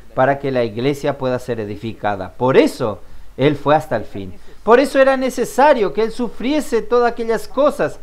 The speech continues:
y pasase por la cruz, pasase por la muerte y por la resurrección. Hoy, nosotros también, cuando toda nuestra opinión surge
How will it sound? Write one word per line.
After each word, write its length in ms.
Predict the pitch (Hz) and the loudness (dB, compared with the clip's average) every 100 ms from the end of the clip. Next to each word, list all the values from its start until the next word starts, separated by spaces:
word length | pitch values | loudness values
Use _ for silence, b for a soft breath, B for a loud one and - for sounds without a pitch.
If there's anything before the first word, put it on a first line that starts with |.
| b b | b b
y 100 | 196 | -6
pasase 540 | 202 190 - 220 262 269 | 0 0 6 6 4 0
por 180 | 277 247 | 0 2
la 180 | 208 | 2
cruz, 440 | 202 185 202 - - | 0 0 0 -2 -4
pasase 420 | - 160 160 143 139 | 0 2 0 -4 -4
por 180 | 156 | 0
la 120 | 143 123 | 2 2
muerte 500 | 156 269 - 233 214 | 4 4 4 2 0
y 80 | |
por 200 | 202 170 | 0 0
la 140 | 160 151 | 2 4
resurrección. 800 | 226 277 240 208 151 - 110 104 - | 2 0 -2 -4 -6 -8 -10 -6 2
Hoy, 300 | 220 135 92 b b b b | 4 4 -2 b b b b
nosotros 580 | 117 117 - 220 269 247 | -4 -4 0 0 0 -4
también, 520 | - 220 135 117 101 - - - - | -4 -4 -2 -4 -6 -12 -14 -12 2
cuando 380 | 156 156 147 - | 2 4 0 0
toda 340 | 220 254 247 | 2 2 2
nuestra 300 | 240 233 247 | -2 0 0
opinión 760 | 240 240 196 208 226 165 107 98 | 0 -4 -4 2 2 2 -4 -12
surge 580 | - 302 302 - 104 | 2 2 2 -2 -10